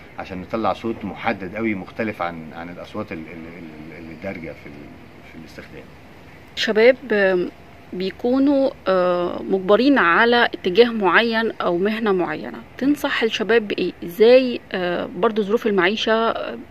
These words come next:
Speaker 2: بتكون صعبة
Speaker 1: آه.
Speaker 2: في بعض الأحيان، فتنصح الشباب بإيه بحيث إن هم يحققوا ذاتهم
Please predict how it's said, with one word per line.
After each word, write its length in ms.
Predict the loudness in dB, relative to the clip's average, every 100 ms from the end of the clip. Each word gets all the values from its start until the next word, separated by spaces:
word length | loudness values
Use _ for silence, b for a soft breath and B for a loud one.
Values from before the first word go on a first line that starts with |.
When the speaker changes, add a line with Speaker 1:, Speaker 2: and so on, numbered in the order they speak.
| -8
Speaker 2:
بتكون 320 | -6 -4 -2 0
صعبة 320 | 2 2 2
Speaker 1:
آه. 600 | -2 -10 -20 -16 -14 -14
Speaker 2:
في 120 | -4 2
بعض 220 | 2 2
الأحيان، 440 | -4 -6 -6 -10 -10 -6
فتنصح 720 | -6 -4 2 2 4 0 0
الشباب 440 | -4 -2 0 -2
بإيه 260 | -2 -2 -2 -6 -6
بحيث 300 | -4 -2 -2
إن 80 |
هم 220 | -2 0 0
يحققوا 520 | 0 -2 0 0 0
ذاتهم 360 | -2 -2 -6